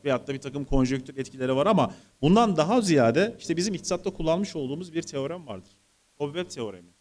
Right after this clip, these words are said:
örümcek ağı teoremi. Tarımsal ürün piyasasında üreticiler üretim kararlarını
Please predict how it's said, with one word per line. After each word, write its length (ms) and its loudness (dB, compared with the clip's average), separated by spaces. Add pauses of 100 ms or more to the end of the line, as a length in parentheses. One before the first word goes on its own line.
(320)
örümcek 460 4
ağı 180 4
teoremi. 460 -2 (1300)
Tarımsal 460 0
ürün 260 2
piyasasında 880 -2 (600)
üreticiler 680 2 (680)
üretim 420 2
kararlarını 800 4